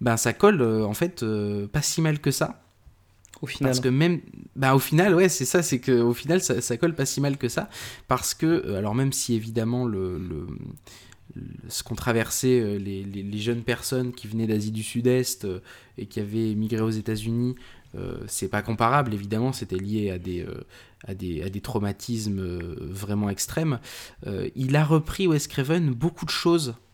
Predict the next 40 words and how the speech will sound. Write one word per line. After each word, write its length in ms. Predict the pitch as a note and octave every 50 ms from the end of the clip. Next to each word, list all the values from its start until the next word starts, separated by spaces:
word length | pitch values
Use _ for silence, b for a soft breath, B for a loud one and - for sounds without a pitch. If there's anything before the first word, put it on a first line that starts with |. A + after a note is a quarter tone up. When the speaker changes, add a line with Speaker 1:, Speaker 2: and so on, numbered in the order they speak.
| _
Speaker 1:
en 80 | - C3
fait. 340 | - C#3 B2+ - - - B B B B B B B B B -
Il 120 | A#2+ A#2 A#2
a 40 |
repris, 320 | A2 A#2+ B2 B2 - - D3
comme 200 | - B2+ A#2+ A#2
on 140 | A2+ A2+ A2+
vous 140 | A2 A2+
le 60 | A#2 A2+
disait 240 | A#2 A#2+ A2+ A#2+
en 160 | B2 A#2+ A#2+ A#2
intro, 560 | A#2 A2+ - - - - C3 C3+ C3 B2 G#2+
euh, 380 | G2 F#2+ F2+ F2 E2+ E2 F#2 A#2 B B B B B B _ - -
euh, 420 | - - - - A#1 B1+ C2+ C2+ B1+ C2 D#2
le, 280 | C2+ B1+ D2 B1 A#1+ D#2 - D#2 D#2
le, 60 | D2 D2+
tout 120 | - -
ce 120 | A2 - -
qui 100 | - A2
est 40 | G#2
café, 460 | - - A2 G#2+ - - - C3 C3 B2+
tout 120 | - -
ça. 260 | - - D#3 D#3+ F#3 B B B B B B -
C'est-à-dire 280 | - G#2+ G#2 G#2+ -
que 80 | - A2
ça 160 | - - G#2+
va 120 | F#2+ G#2 G#2+
être, 260 | A2+ - - - -
euh, 340 | G2 F#2+ F2 E2 E2 E2+ F2 - - G#2+
repris, 640 | G#2+ G#2 A#2+ B2 A#2+ - - - D3 D3 C#3+ C3
euh, 100 | A#2+ G#2
comme 200 | G2 - A2+ A2 G#2+
stratagème 560 | - - A#2+ - A#2+ A#2 A2+ B2 B2+ B2 B2
par 320 | B2 - - A2+ A2 A#2
l'héroïne 460 | A#2+ A#2 A#2 A2 A#2+ A#2+ B2 B2+ C3 B2
pour 160 | - - G#2
ne 80 | G2 G2
pas 140 | - G2+ G#2
s'endormir, 640 | - G#2+ G2 G2 A2+ A#2 D3 E3+ F#3 G#3 G#3 G#3 B B B B B B B B B -
euh, 180 | - G#2 - -